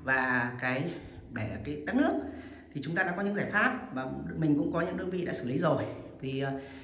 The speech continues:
cái làm sao tối ưu được cái không gian này và nhất là chỗ này. Thế nếu như mà cái căn mà nó không có cái này, ví dụ Sao Biển chúng ta sẽ thấy là ban công nhỏ, ban công to đúng không? Thì ở đây đặc thù của Trà Là nó sẽ như thế này. Thì chúng ta đưa cái nét kiến trúc vào thôi,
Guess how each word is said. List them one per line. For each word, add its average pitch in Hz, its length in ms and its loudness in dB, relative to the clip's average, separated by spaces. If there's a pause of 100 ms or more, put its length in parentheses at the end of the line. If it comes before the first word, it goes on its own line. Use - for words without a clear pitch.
(140)
cái 180 100 0
làm 180 120 4
sao 175 260 4
tối 185 140 2
ưu 220 140 2
được 160 80 2
cái 180 100 0
không 190 160 0
gian 180 220 8
này 156 80 4 (280)
và - 80 -2
nhất 202 160 2
là 196 120 2
chỗ 170 80 -2
này. 175 140 0 (440)
Thế 262 80 0
nếu 269 180 10
như 294 140 10
mà 262 180 12
cái 240 140 0
căn 233 240 8
mà 196 80 6
nó 196 100 6
không 262 240 4
có 220 120 12
cái 254 80 8
này, 220 280 6 (1000)
ví 226 80 4
dụ 330 140 4
Sao 214 160 4
Biển 208 240 4
chúng 151 100 0
ta 196 80 4
sẽ - 160 -2
thấy 156 120 2
là 170 120 2
ban 175 300 0
công 185 180 2
nhỏ, 156 160 4
ban 151 140 2
công 170 120 -4
to 185 300 6
đúng 190 100 2
không? - 320 -4 (160)
Thì 143 160 -2
ở 135 140 0
đây 175 140 4
đặc 160 180 4
thù 156 100 6
của 120 120 6
Trà 127 140 2
Là 135 180 4
nó - 80 0
sẽ 165 140 -4
như 151 120 4
thế 165 60 -2
này. 139 180 2 (500)
Thì 139 120 -4
chúng 160 80 -4
ta 170 140 2 (240)
đưa 190 200 6
cái - 100 4
nét 202 140 0
kiến 175 160 -4
trúc 277 120 -2
vào 160 160 4
thôi, 180 180 2